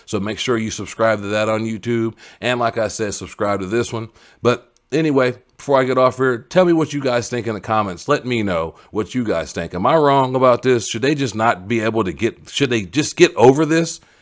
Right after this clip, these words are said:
and just end the stupid drama? Or should we just keep on watching how this plays out and let's see if they can get along? 'Cause I really don't think they are. But anyway, this was another edition of the Magnum Report.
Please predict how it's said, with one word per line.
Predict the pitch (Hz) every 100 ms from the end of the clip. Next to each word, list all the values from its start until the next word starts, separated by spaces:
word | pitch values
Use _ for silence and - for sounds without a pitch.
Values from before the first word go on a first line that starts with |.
| _ _
and | 123 113 95
just | 104 143 -
end | 117 131 156 139
the | 135
stupid | - 143 135 76
drama? | 107 123 143 143 143 _ _ - -
Or | 120 117 113 110 98 - _ -
should | 123 107
we | 127
just | 120 131 -
keep | - 123 117
on | 120 113
watching | 113 113 120 107
how | 107
this | 107 107
plays | - 110 107 98
out | 107 95
and | 95
let's | 101 -
see | 98 107
if | 98
they | 101 101
can | 95
get | 92 110
along? | 101 104 110 110 92
'Cause | 92 78
I | 78 95
really | 92 85 98
don't | 98 95 -
think | 104 95
they | 104
are. | 110 113 101 - - -
But | 107 117 -
anyway, | 160 151 147 135 - -
this | - 107
was | 131 120
another | 120 131 127
edition | 127 143 139 135
of | 123 107
the |
Magnum | 113 127 147 147
Report. | 143 143 165 165 -